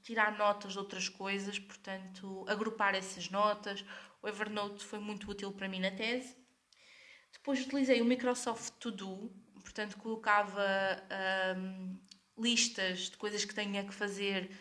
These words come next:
tendo em conta diversas temáticas. Imaginem, ahm, para a parte, para esta primeira parte de pesquisa,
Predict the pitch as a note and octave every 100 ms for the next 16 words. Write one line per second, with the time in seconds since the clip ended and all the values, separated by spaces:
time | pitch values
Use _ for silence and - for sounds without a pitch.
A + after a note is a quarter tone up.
0 | - - - A3+ A3+ G#3+ G#3+ G3+ G3+ G3+
1 | G3 F#3+ - F#3+ F#3 - - F#3+ F3 G3
2 | G3 G#3+ G#3 G#3 G#3 G3+ F3+ E3+ - -
3 | - - - - G3 F#3+ G3 F#3+ F#3+ F#3
4 | F#3+ - _ _ _ - A3+ A3 A3+ A3
5 | A3 - - - A3+ - A#3+ A#3 A3+ A3+
6 | A3+ - - - - A#3 G#3+ F#3+ F3+ F3